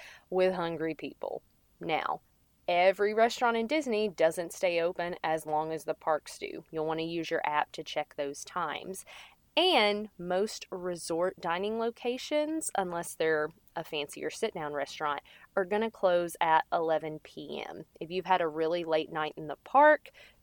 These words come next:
just watch out and make sure you don't end up getting back to your room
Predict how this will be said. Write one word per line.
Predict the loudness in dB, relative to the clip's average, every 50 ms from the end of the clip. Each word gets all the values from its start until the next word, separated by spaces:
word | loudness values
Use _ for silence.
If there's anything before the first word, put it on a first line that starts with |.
| -12 -10
just | -4 0 2 2 2 2 4
watch | 6 6 6 6 6 4
out | 6 8 8 6 6
and | 2 -4
make | -4 -6 -6 -6
sure | -8 -8 -6
you | -6 -6 -6 -6 -4
don't | -2 -2 -2 -2 -2
end | -2 -2 0 0
up | 0 0 _
getting | -4 -4 -4 -4 -4 -2
back | -2 -2 -2 -4 -6
to | -10 -8
your | -6 -6 -6 -4
room | -4 -4 -4 -4 -6 -6 -8 -8 -10